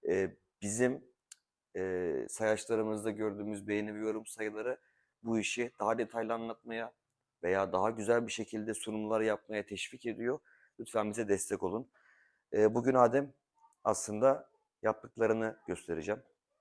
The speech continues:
Bir de ben akşam bir şeyler yaptım. Aşağıda da ufak tefek bir şeyler var.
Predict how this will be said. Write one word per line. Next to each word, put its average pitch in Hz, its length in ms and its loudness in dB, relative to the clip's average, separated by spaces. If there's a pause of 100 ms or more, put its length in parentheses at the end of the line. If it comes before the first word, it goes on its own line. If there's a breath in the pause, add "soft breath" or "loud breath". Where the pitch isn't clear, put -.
(600)
Bir 104 80 -2
de 98 120 8
ben 92 200 0 (160)
akşam 87 300 -6
bir 69 60 -8
şeyler 76 280 -6
yaptım. 80 380 -8
Aşağıda 87 360 -4
da 80 40 -6
ufak 78 220 -8
tefek 73 280 -14
bir - 60 -18
şeyler 67 300 -8
var. - 240 -10